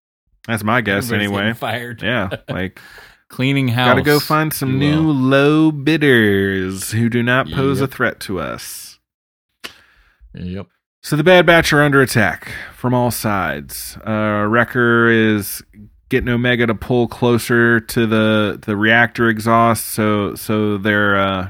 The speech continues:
Speaker 1: companions can jump on. He's extending the ramp, and he's, like I said earlier, busting out the heavy gun to try to clear, clear the path. And, um,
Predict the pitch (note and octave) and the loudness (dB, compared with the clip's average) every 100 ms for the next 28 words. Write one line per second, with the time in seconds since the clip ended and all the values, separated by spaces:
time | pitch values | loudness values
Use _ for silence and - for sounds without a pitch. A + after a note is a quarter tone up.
0 | - A#2 G#2+ A#2 A#2 A2+ G#2+ - G#2+ G#2 | -8 -8 -4 -2 -2 -4 -4 -4 -4 0
1 | A2+ G#2+ A2 G#2+ G#2+ G#2+ G2+ G#2 F#2+ - | 0 0 0 2 2 0 -2 -4 -6 -10
2 | - A2+ A2 A2 G#2 A2 A2 A2 A2 G2+ | -4 -2 0 0 0 0 2 2 0 -2
3 | G2 G2+ G2+ - - _ _ _ A#2 A2 | -4 -2 -4 -6 -14 _ _ _ -2 0
4 | G#2+ - A2 A2 A2+ G#2+ G2+ A#2 A2 - | -2 -2 0 0 2 2 2 0 -2 -2
5 | A2 A2 G2 G2+ A2 A2 G#2+ G#2+ G#2+ G#2+ | 0 0 0 -2 0 0 0 0 0 -2
6 | G2+ F#2+ - G#2+ G#2 - A2+ A2 G#2 - | -4 -6 -2 -2 -2 -4 -2 0 -2 -6
7 | - A#2 A2+ G#2+ - A2 A2 G#2+ G#2+ - | -6 -2 2 0 0 0 0 0 -2 -8
8 | _ _ _ _ _ _ _ A2 A2 G#2+ | _ _ _ _ _ _ _ -4 -2 -2
9 | G#2+ G2+ G2+ G2+ G2 | -2 0 -2 -4 -8